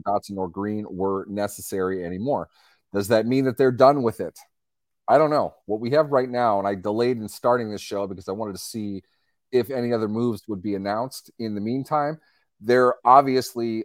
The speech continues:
are going to be other moves, uh, not just for, uh, the Steelers, but for every team in the N F L. Nobody is really, they'll, they'll get to fifty-three,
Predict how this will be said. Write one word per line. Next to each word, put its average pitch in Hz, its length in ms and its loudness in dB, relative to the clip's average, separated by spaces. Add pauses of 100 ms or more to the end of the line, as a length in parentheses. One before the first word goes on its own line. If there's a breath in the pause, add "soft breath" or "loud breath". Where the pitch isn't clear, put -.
are 104 160 2
going 113 300 -2
to 107 100 -12
be 107 120 -4
other 98 220 -2
moves, 98 540 -8
uh, 95 180 -2
not 107 260 -2
just - 320 -4
for, 92 440 -4 (560)
uh, 92 220 2
the 87 100 -12
Steelers, 98 480 -2
but 87 100 -20
for - 200 -18
every 92 120 -12 (120)
team 90 240 -12 (260)
in 104 140 -6
the 98 80 -6
N 90 120 -2
F - 120 -10
L. 87 160 -2
Nobody 95 380 -4
is 87 160 -8
really, 92 320 -2
they'll, 92 240 -4
they'll 92 180 -2
get 117 220 -2
to 120 80 -8
fifty-three, 104 760 -6